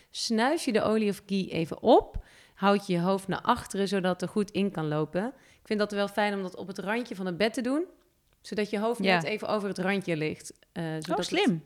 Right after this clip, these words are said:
Speaker 1: ja, zodat het naar beneden kan lopen. Ehm, naast je is goed om de neusgaten glad te houden,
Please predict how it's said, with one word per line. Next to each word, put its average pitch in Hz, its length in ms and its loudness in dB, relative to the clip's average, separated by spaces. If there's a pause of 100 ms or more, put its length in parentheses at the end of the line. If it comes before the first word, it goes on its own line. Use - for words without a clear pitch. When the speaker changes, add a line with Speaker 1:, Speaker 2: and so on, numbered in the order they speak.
(160)
Speaker 1:
ja, 302 160 2
zodat 233 220 0
het 233 100 -2
naar 233 120 -2
beneden 233 300 -2
kan 165 160 -2
lopen. 151 420 -2 (640)
Ehm, 202 420 4 (760)
naast 240 300 4
je 330 80 2
is 277 120 2
goed - 260 2
om 262 160 4
de 247 100 4
neusgaten 240 600 2
glad 247 260 0
te 262 80 2
houden, 220 520 4